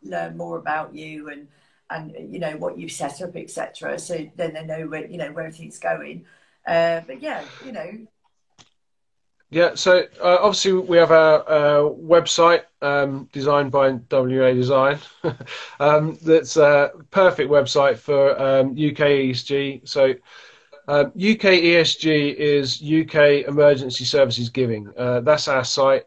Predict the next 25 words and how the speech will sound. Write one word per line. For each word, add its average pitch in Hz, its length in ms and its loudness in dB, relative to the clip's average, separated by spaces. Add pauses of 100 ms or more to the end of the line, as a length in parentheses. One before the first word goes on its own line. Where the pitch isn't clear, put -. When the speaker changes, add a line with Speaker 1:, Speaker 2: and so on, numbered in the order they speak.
(160)
Speaker 2:
We, 135 600 -2
um, 127 600 -2 (280)
hopefully 170 540 0
explain 123 680 -2 (400)
what 131 220 -4
we're 127 140 -2
doing 123 260 0
on 120 160 0
there. 151 320 -2
Um, 120 400 -4
if 123 140 -12
we 135 80 -4
don't, 151 360 4
please 147 520 -2 (100)
suggest 139 640 -2
how 139 160 2
we, 131 260 -4
how 143 140 -2
we 135 100 -4
can 131 160 -8
make 131 220 -2
it 143 60 -2
a 123 60 -2
bit 127 200 -4
better. 143 260 2